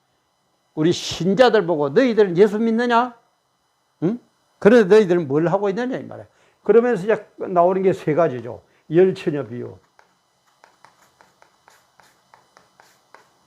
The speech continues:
주님 오실 때를 맞이할 그런 준비를 하고 있느냐? 세상에 좋아서 먹으라 마시라 세상 놈들하고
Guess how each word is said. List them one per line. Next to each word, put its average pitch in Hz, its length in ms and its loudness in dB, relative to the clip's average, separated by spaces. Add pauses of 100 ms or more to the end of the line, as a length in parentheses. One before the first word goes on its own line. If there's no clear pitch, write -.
(1120)
주님 208 340 4
오실 202 260 2
때를 190 280 4
맞이할 170 480 2
그런 165 240 -4
준비를 165 460 -4
하고 202 200 2
있느냐? 214 500 0 (640)
세상에 185 520 6
좋아서 165 400 4
먹으라 180 340 6
마시라 185 420 0
세상 160 320 -2
놈들하고 175 580 2